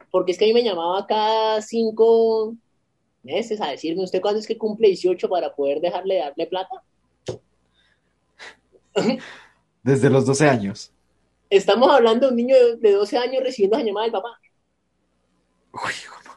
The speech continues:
Speaker 1: Entonces, entonces, entonces, pues ahí poco empezó a crear la atención. Yo a los quince años estaba, fui con una novia a Bogotá, a la casa de él. El man me humilló públicamente frente a ella y frente a un, a uno de los gerentes de Fanny Mickey, el teatro.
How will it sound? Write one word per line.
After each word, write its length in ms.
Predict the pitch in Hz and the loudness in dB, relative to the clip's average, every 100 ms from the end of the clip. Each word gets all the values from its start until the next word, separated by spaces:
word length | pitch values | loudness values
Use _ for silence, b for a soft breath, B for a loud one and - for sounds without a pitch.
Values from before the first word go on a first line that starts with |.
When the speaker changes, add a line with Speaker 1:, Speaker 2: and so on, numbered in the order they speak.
| - - | -10 -2
Speaker 1:
Entonces, 580 | 185 185 208 208 240 233 | 0 4 4 4 0 4
entonces, 580 | 220 220 247 262 330 285 | 4 4 0 2 0 2
entonces, 580 | 277 233 233 247 277 - | 0 2 0 0 -4 0
pues 200 | 220 196 | 0 2
ahí 120 | 190 | 2
poco 280 | 240 233 269 | 0 0 -2
empezó 280 | 269 208 | -4 -4
a 60 | 185 | -2
crear 200 | 208 214 | -2 0
la 100 | 226 | 2
atención. 500 | 226 240 233 220 202 | 2 -2 0 -2 0
Yo 120 | 190 | 2
a 40 | 190 | 2
los 220 | 202 - | 2 -2
quince 380 | 226 220 226 226 | -2 -2 0 0
años 300 | 214 202 196 | 0 -2 -4
estaba, 640 | 175 151 160 170 190 190 _ _ - - - | -6 -4 0 0 -2 -6 _ _ -20 -8 0
fui 160 | 185 | 2
con 160 | 185 202 | 2 0
una 180 | 208 202 | 0 0
novia 380 | 202 196 196 196 190 | 2 4 4 2 2
a 100 | 180 | 2
Bogotá, 360 | 190 202 202 | 2 2 0
a 40 | 196 | 0
la 120 | 190 | -2
casa 300 | 190 185 208 | -4 -2 -2
de 180 | 190 170 | 0 -2
él. 160 | 170 _ _ _ | -6 _ _ _
El 160 | - 151 | -8 -6
man 180 | 165 175 | -2 2
me 80 | 202 | 4
humilló 320 | 202 170 160 | 4 2 2
públicamente 600 | 208 214 214 170 160 196 | 0 0 -2 -4 -2 -2
frente 320 | 214 196 196 | -2 -4 -4
a 60 | 165 | -2
ella 380 | 160 143 143 - _ _ _ _ - | -2 -2 -6 -10 _ _ _ _ 0
y 140 | 185 | 2
frente 440 | 185 185 175 180 | 4 2 2 0
a 160 | 175 170 | 2 4
un, 640 | 175 185 196 196 403 - - | 4 2 2 2 0 -4 -4
a 400 | 175 170 170 160 | 2 6 6 2
uno 260 | 180 180 202 | 0 -2 0
de 60 | 196 | 0
los 180 | 180 | -2
gerentes 340 | 170 160 160 202 | -2 -4 -2 0
de 100 | 180 | 0
Fanny 220 | 160 175 | 0 0
Mickey, 260 | 202 190 151 | 0 0 -4
el 100 | 139 | -2
teatro. 320 | 156 156 | -2 -2